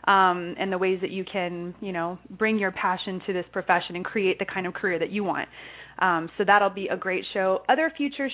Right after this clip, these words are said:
shows, let's see here. I got my schedule right in front of me.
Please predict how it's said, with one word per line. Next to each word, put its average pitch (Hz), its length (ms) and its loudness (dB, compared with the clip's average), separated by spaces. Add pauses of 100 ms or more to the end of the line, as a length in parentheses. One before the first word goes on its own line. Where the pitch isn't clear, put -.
shows, 262 400 2 (680)
let's - 220 -12
see - 180 -12
here. - 220 -4
I - 20 -6
got - 200 -6
my - 120 -8 (100)
schedule 208 440 -2
right 214 160 -4
in 214 100 -8 (120)
front 226 160 2
of 214 100 -2
me. 196 320 -2